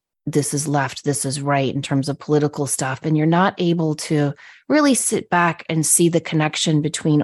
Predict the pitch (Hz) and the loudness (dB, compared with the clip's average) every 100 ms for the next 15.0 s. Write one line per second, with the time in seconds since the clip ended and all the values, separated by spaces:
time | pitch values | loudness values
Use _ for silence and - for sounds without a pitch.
0 | - 147 151 151 156 131 135 - - - | 2 2 2 2 0 -2 0 -2 -4 -16
1 | - - 185 185 202 196 208 214 180 170 | -20 -2 2 4 6 6 4 2 0 0
2 | 156 165 151 147 - - 156 143 135 139 | 0 0 -2 -2 -6 -4 -2 -2 -2 -4
3 | - 143 147 - 131 156 - _ _ _ | -4 -4 -4 -6 -8 -8 -14 _ _ _
4 | _ - 170 165 180 - 202 208 240 208 | _ 0 4 4 2 2 2 4 2 4
5 | 190 180 165 175 180 156 156 160 170 156 | 4 2 2 2 4 2 2 0 2 0
6 | 147 151 143 170 123 107 - 165 156 160 | 0 2 2 2 0 -2 0 2 2 0
7 | - 156 170 160 165 156 - 156 - - | 0 -2 0 0 0 0 0 0 -2 -4
8 | 139 - - 190 135 - - _ - _ | -2 -2 0 0 0 -2 -10 _ -20 _
9 | - 170 170 147 135 113 - 156 - 170 | 0 2 2 0 0 -2 -2 -4 2 4
10 | 160 - 151 131 104 - - 147 139 - | 4 2 0 0 -2 -4 -2 -2 -2 -6
11 | - - - 160 190 - 170 165 160 160 | -18 -12 0 2 2 2 2 4 4 4
12 | 160 - 165 147 147 147 139 139 - 151 | 2 0 0 0 2 2 4 2 -4 -6
13 | - - - 143 113 - - _ _ _ | -4 -4 -2 -2 -4 -10 -16 _ _ _
14 | _ - 151 143 139 139 123 131 - | _ 2 4 4 0 -4 -6 -10 -14